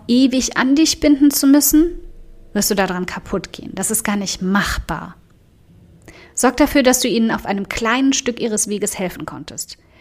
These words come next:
Vielleicht nur mit einem Zitat auf Pinterest, einem aufmunternden Bild auf Instagram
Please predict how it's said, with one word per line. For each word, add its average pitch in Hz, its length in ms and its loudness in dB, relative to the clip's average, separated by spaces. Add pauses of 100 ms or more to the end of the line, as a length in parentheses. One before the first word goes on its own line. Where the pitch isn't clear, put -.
(240)
Vielleicht 240 540 0
nur 302 80 6
mit 269 200 2
einem 226 140 0
Zitat 190 400 -8
auf 220 120 -12
Pinterest, - 680 -4 (180)
einem 214 140 -6
aufmunternden 254 840 0
Bild 233 240 2
auf - 260 -6
Instagram 202 720 -2